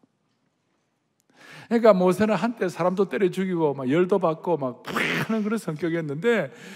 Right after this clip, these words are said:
모세가 참된 쉼을 통하여 하나님 주신 쉼을 갖게 되니까, 그 다음에 정말 멋진 말씀, 민수기 십이 장 삼 절에 다 같이 크게요.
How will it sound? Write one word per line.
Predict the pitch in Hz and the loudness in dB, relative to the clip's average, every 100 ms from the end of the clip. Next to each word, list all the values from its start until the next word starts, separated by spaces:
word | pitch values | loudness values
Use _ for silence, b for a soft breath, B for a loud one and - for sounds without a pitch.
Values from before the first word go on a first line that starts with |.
| 190 156 - | -14 -14 4
모세가 | 214 262 220 285 269 | 6 6 4 4 4
참된 | - - 294 285 294 | 2 -2 0 0 0
쉼을 | - 269 254 269 | -2 0 0 0
통하여 | 233 240 240 233 - B | 0 2 2 0 -2 B
하나님 | - 277 269 240 | 2 4 4 2
주신 | 190 226 | -2 -4
쉼을 | - 226 233 | -2 0 0
갖게 | 226 233 220 | 0 -2 -2
되니까, | 196 180 180 214 190 | -2 -4 2 4 4
그 | 180 208 | 2 4
다음에 | 262 247 220 165 B B B | 6 6 2 0 B B B
정말 | 277 320 339 320 | 6 10 10 10
멋진 | 294 285 294 285 | 8 4 2 2
말씀, | 247 185 - 151 | 4 2 -2 -10
민수기 | 143 190 214 208 | -4 -4 -2 -6
십이 | - 190 | -6 -4
장 | 180 170 | -4 -4
삼 | 160 156 | -6 -8
절에 | 151 147 131 | -4 -6 -4
다 | 147 | -4
같이 | 151 - | -4 -6
크게요. | - 202 190 180 269 | -12 -6 0 6 8